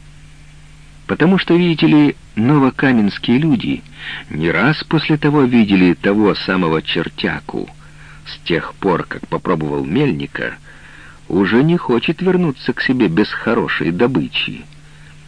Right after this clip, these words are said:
Летает, как отставшая птица,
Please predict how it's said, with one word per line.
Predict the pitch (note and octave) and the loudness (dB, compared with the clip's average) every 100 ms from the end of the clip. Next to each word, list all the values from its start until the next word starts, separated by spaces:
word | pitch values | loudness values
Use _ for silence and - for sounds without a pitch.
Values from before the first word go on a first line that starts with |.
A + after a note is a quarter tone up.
| - - | -18 -6
Летает, | E2 A#2+ D3 G2+ A2+ D3 C3+ - - - - - - | 0 0 2 2 4 4 2 0 -14 -16 -18 -20 -14
как | - E2+ | -8 -4
отставшая | G2+ - - - F#2 - - F2 | -4 -6 -10 -4 -4 -2 0 0
птица, | - - - G2+ C3+ - D#2 - | -2 -8 -4 -4 -4 -6 -8 -8